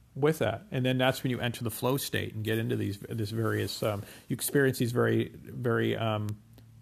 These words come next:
transcendental experiences, um, if you've ever experienced such things.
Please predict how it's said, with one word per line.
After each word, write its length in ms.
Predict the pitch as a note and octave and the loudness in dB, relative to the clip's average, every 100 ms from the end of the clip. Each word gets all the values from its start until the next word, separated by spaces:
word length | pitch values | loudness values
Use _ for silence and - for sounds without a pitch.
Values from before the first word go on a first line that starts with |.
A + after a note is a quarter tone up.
| - | -6
transcendental 1000 | - B2 B2 A2+ A2+ A2+ - G#2+ G#2+ - - | 0 0 2 0 0 0 0 0 -2 -6 -12
experiences, 1000 | - - D3+ F#3 B2+ - G#2+ - - - F#3 | -12 0 4 4 2 -4 -10 -10 -14 -14 -4
um, 200 | A#2+ G#2+ | -2 0
if 160 | G#2+ B2 | -2 -2
you've 80 | |
ever 180 | A#2 G#2+ | 0 0
experienced 480 | G#2 - E3 F3+ - | -2 -2 0 2 0
such 220 | G#2+ - | -4 -4
things. 320 | - - - | -8 -8 -12